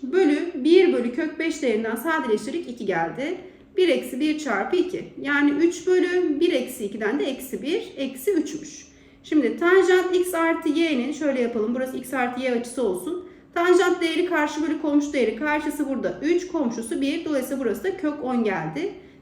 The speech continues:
E, sinüs değerini arıyoruz biz. Sinüs x artı y değerini arıyoruz.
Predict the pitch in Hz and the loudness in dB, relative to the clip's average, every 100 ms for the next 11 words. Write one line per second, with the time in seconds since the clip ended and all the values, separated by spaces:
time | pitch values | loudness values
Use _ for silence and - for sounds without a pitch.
0 | - - 403 415 403 302 262 240 220 214 | -10 0 4 4 4 2 4 4 2 2
1 | 208 202 240 381 - - 349 330 - 302 | 0 0 2 2 2 -2 0 2 0 -4
2 | - 302 285 285 294 294 254 247 202 190 | -2 0 0 -2 -2 -2 0 0 2 0
3 | 185 185 285 | 0 -2 -2